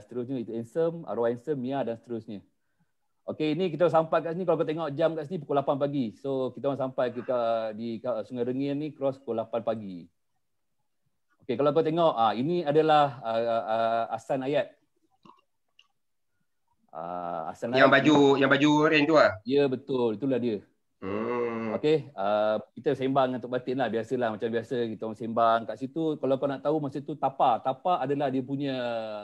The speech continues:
Speaker 1: Tok Batin pada masa tu, bukan Rajis. Eh?
Speaker 2: Okey.
Speaker 1: Okey, uh, kalau kau tengok gambar yang kedua tu, itu, uh, ini kalau, kalau kau perasan, inilah sungai yang pertama kita cross. Dulu ada jembatan ni lah. Lepas tu dah kepala air semua, jembatan ni tak adalah.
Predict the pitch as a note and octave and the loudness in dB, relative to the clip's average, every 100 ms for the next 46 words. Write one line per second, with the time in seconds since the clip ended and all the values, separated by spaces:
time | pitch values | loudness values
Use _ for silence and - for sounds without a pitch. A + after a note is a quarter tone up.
0 | G2 A2+ A2+ B2 C3 A2 A#2 A#2+ B2 B2 | -8 -6 -4 -4 -4 -4 -6 -6 -8 -8
1 | G#2+ G2+ G#2+ A#2 A#2+ - _ _ _ _ | -8 -8 -4 -2 -4 -6 _ _ _ _
2 | _ _ - D3 A3 _ _ _ B2 A2+ | _ _ -8 -8 -8 _ _ _ -8 -2
3 | G#2 G#2 G#2 G#2 G2+ _ _ B2 C3+ C#3+ | 2 2 2 -2 -12 _ _ -8 0 2
4 | E3 F#3 D3+ - G#2+ A2+ A#2+ A2+ C#3+ D3+ | 4 2 -4 -14 -4 0 0 0 2 2
5 | C3 F3 D3+ E3 F3+ F3+ F3+ G3 F#3 D#3+ | 2 0 2 4 4 4 4 4 6 4
6 | C#3+ C#3+ G3+ G3 F3+ C3 B2+ D#3+ F3 E3+ | 2 2 4 4 4 -2 0 -2 -2 0
7 | D#3+ C#3+ D#3+ D#3 D#3+ D3 D#3+ E3 F#3+ D#3+ | 0 2 0 2 0 -2 -4 -2 -2 -2
8 | F3 D#3 D#3 D#3+ D3+ D3 D#3 D#3 C#3 C#3+ | -2 -4 -4 -4 -4 -2 -4 -4 -8 -4
9 | D#3+ A#2+ - B2+ E3+ F3 C3+ C#3+ C#3+ D#3 | 0 0 0 -2 4 4 4 -2 -2 0
10 | F3+ D3 G#2+ G2 - A#2+ A#2+ D3 A#2+ G#2+ | 2 2 2 -2 -4 -6 -4 -4 -4 -4
11 | A2+ A#2 B2+ D3 C3 C#3+ D#3+ E3+ E3 A#2 | -4 0 0 0 -4 -6 -6 -4 -4 -4
12 | A#2+ C3+ C#3 - B2+ B2 | -6 -4 -6 -6 -4 -4